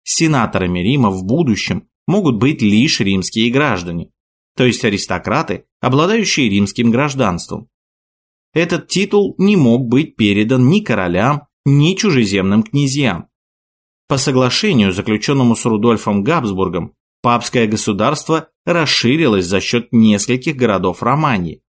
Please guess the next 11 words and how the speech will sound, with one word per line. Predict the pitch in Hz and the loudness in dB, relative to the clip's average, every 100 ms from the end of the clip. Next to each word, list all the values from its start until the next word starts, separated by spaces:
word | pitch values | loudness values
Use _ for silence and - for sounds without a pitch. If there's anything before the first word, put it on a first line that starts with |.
| _ _ _ _ | _ _ _ _
Николай | 135 165 226 247 240 | -2 0 0 0 0
Третий | 151 139 160 175 | 0 -2 -2 -2
также | 139 123 101 107 | -2 -2 0 0
вмешивался | 101 147 151 120 101 92 104 | 2 0 0 0 0 0 0
в | 113 | 2
идущую | 143 214 - 156 | 2 2 2 0
среди | 123 123 120 127 | 0 0 2 0
францисканцев | 123 113 104 98 - 123 127 123 | 0 -2 -2 -4 -2 -2 0 -2
дискуссию | 98 104 - 123 107 - 90 | -2 -4 0 0 0 -2 -2
о | 85 | -2
том, | - 165 151 | -2 -2 -4